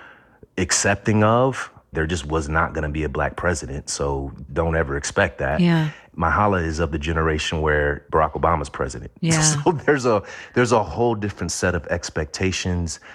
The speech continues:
Speaker 1: and I'm very appreciative of this generation for their unwillingness to, to sort of bite their tongue.
Speaker 2: So you have these two families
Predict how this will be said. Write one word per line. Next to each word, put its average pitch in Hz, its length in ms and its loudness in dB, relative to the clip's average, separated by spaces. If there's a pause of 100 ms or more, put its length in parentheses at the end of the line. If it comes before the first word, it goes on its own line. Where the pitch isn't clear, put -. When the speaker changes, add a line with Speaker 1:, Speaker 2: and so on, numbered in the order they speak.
(380)
Speaker 1:
and 90 500 2
I'm 85 320 0
very 90 300 2
appreciative 82 800 -2
of 78 160 -2
this 80 160 -2
generation 76 920 -2 (540)
for 87 920 4
their 90 340 2
unwillingness 85 1000 0
to, 78 760 -2 (800)
to 90 360 0
sort 87 240 0
of 80 100 -2
bite 78 260 2
their 82 140 2
tongue. 76 480 0 (1160)
Speaker 2:
So - 120 2
you 220 120 8
have 214 80 4
these 208 180 2
two 226 160 -2
families 170 840 2